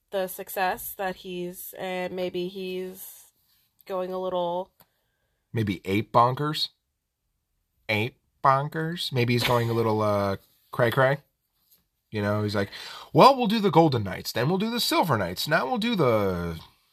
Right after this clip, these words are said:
Speaker 1: Right, he,
Speaker 2: this thing.
Speaker 1: it's like you s-, I mean, I agree with what you said, you know, you have the N F, N F L.
Speaker 2: Right. I mean, this would've been
Speaker 1: Okay.
Speaker 2: cool if the Raiders, like, didn't come
Speaker 1: Right, like,
Speaker 2: to
Speaker 1: who's
Speaker 2: Vegas.
Speaker 1: gonna go? I mean, I guess it would be fun for families to go to minor league.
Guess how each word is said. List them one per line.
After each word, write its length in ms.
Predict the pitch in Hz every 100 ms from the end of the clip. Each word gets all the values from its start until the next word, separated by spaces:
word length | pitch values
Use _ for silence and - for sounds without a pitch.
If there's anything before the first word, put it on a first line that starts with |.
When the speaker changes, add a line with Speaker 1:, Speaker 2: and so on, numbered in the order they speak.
| _ _ -
Speaker 1:
Right, 300 | 214 196 220
he, 240 | 233 110 90 - - 87
Speaker 2:
this 200 | 262 -
thing. 280 | 104 85 92
Speaker 1:
it's 200 | 233 -
like 180 | 233 226
you 80 | 208
s-, 160 | - -
I 120 | 214
mean, 180 | 214 196
I 40 |
agree 260 | 196 196 185
with 100 | -
what 60 |
you 100 | 156
said, 260 | - 165 170
you 80 | 170
know, 220 | 165 165
you 160 | 175
have 200 | 202 185
the 160 | 175 -
N 120 | 175
F, 200 | 165 165 _ _
N 140 | 190 180
F 160 | 175
L. 280 | 170 160 170 - _ _
Speaker 2:
Right. 280 | 117 104 90 -
I 40 | 123
mean, 140 | 117
this 140 | 151 185
would've 100 | 135
been 100 | 107
Speaker 1:
Okay. 80 | 147
Speaker 2:
cool 140 | 127
if 80 | 104
the 60 | 95
Raiders, 380 | 104 95 92
like, 160 | 95 85 - _ _ _
didn't 240 | - 90 113
come 260 | 131 131 226
Speaker 1:
Right, 300 | 220 143 143
like, 120 | 196
Speaker 2:
to 40 | 147
Speaker 1:
who's 80 |
Speaker 2:
Vegas. 260 | 185 - -
Speaker 1:
gonna 200 | 240 220
go? 560 | 208 202 190 185 190 190 - _ _ _ _ _ _ _ _ _ _ _ _ _
I 80 | 240
mean, 160 | 262 269
I 120 | 262
guess 340 | 262 285 -
it 60 | 269
would 100 | 247
be 100 | 233 220
fun 200 | 226 226
for 140 | 196
families 400 | 202 202 262 240
to 120 | -
go 160 | 196 180
to 100 | 175
minor 360 | 175 170 170 175
league. 360 | 165 170 214